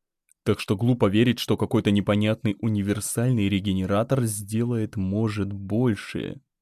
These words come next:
Но вчерашний портал.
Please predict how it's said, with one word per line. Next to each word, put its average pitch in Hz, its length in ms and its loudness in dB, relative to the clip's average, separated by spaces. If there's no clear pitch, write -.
Но 87 680 0
вчерашний 98 680 -2
портал. 117 580 -2